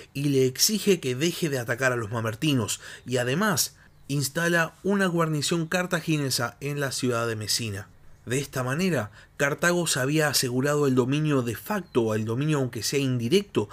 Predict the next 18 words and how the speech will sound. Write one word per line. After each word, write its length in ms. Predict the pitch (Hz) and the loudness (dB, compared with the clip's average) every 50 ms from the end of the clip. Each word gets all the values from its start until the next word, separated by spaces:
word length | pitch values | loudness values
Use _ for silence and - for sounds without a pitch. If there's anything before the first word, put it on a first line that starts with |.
| - - - - - | -12 -18 -20 -16 -8
de 160 | 127 147 165 | -2 -2 0
la 200 | 170 175 170 165 | 0 0 -2 -2
parte 300 | - 180 180 180 - 165 | -2 -4 -2 0 -2 0
que 80 | 170 165 | 2 0
le 120 | 156 127 | 0 0
faltaba 520 | - 135 127 123 123 - 127 127 127 123 123 - | -2 -6 -6 -6 -4 -2 0 0 0 -2 -2 -2
tomar 380 | 123 120 117 117 117 117 120 | -4 0 0 0 0 0 0
de 120 | 113 113 110 | -2 -2 -2
la 120 | 110 110 | -2 -2
isla 240 | 113 110 104 113 110 | -2 -4 -4 -6 -6
de 120 | 107 98 | -6 -4
Sicilia. 560 | - - 107 - - 196 180 147 113 101 101 - - - - - - - - | -6 -4 -2 0 2 4 4 2 2 0 -4 -10 -16 -20 -20 -20 -20 -20 -2
El 180 | - 202 208 185 | 0 0 0 2
problema 560 | 190 185 185 185 190 180 160 135 120 117 - - | 0 0 0 2 2 0 0 0 0 -2 -2 -4
es 160 | 139 - - | -8 -8 -6
que 160 | - - 160 | -4 -2 0
los 160 | 156 139 123 | 0 0 -2
mamertinos, 760 | 143 131 127 127 123 135 - 220 220 196 165 123 101 - - | -2 -2 -2 -2 -4 -4 -2 0 2 2 2 2 0 -4 -6